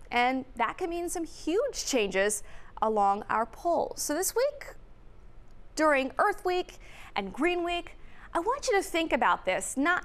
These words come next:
as a political issue, but just as a science issue. This is our home. Earth is our home.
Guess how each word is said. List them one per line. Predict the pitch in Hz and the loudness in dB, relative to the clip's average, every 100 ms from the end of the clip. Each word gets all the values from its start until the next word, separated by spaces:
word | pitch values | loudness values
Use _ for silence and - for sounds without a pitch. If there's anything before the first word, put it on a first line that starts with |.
| - | 0
as | 302 269 | 0 0
a | |
political | 269 254 247 294 294 262 247 | -2 -2 0 0 0 -2 -2
issue, | - 370 - 220 214 208 | 0 -2 0 0 0 0
but | 247 247 226 | 0 0 -2
just | 330 339 | -2 -2
as | 311 302 | 0 0
a | 294 | 0
science | - 254 320 294 | 0 0 0 -2
issue. | 202 - - - - | -4 -4 -6 -8 -2
This | 339 494 | -2 0
is | 453 | 2
our | 403 | 2
home. | - 233 285 233 - - | 2 0 2 2 0 -2
Earth | 240 285 | -2 0
is | 339 | 2
our | 311 | 2
home. | - 240 262 180 - | 2 2 4 2 -4